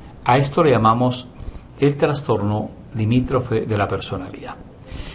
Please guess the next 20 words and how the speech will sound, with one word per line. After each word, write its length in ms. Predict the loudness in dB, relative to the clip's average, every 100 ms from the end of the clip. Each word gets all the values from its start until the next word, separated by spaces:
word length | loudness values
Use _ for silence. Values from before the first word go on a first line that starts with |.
| -18 -20 -6
Eh, 100 | -2 0
y 80 | 2
queríamos 520 | 4 4 4 4 4
hacer 220 | 4 0
este 220 | 0 -4
programa 340 | 2 4 6 4
porque 460 | 2 -2 -6 -6 -10
he 100 | -8 -4
tenido 360 | 0 2 2
muchas 520 | 2 -2 -4 -2 -2
personas 500 | -2 -6 -2 -2 -2
que 100 | 0
han 100 | 0
venido 360 | 2 0 0 0
conmigo 420 | 0 -2 -4 -6 -10 -12 -12 -14 -16 -16 -6
y 80 | 0
me 100 | 2
han 60 | 2
estado 400 | 2 0 2 2
preguntando 760 | 2 0 -2 -2 0 0 -4